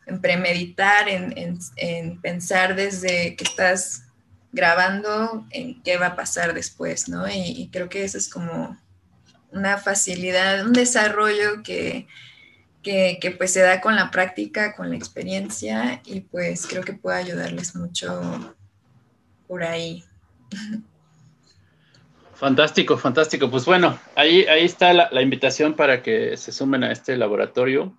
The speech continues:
Speaker 2: que cierra inscripciones hasta el treinta y uno de mayo. Entonces, eh, tendremos la participación de, eh, estos dos,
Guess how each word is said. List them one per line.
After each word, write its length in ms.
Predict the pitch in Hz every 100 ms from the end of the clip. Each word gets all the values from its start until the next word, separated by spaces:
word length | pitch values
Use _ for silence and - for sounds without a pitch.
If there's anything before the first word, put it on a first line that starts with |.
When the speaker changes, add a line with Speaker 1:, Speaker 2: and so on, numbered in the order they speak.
| _ _ _ _
Speaker 2:
que 260 | - 110 110
cierra 520 | - 120 120 120 120
inscripciones 640 | 117 113 110 117 113 117
hasta 300 | 107 95 107
el 120 | 104 -
treinta 320 | 104 104 104
y 100 | 110
uno 200 | 117 113
de 80 | 104
mayo. 420 | 117 127 151 -
Entonces, 800 | 107 98 104 107 - 113 - _ _ _ _ _
eh, 320 | - 104 104 101
tendremos 500 | 104 107 110 117 117
la 240 | 113 104
participación 800 | 101 98 - 107 101 - 110 107
de, 500 | 101 101 101 104 101 - _ _ - _ _ -
eh, 380 | 98 98 98 -
estos 380 | 107 - 110 -
dos, 340 | 107 -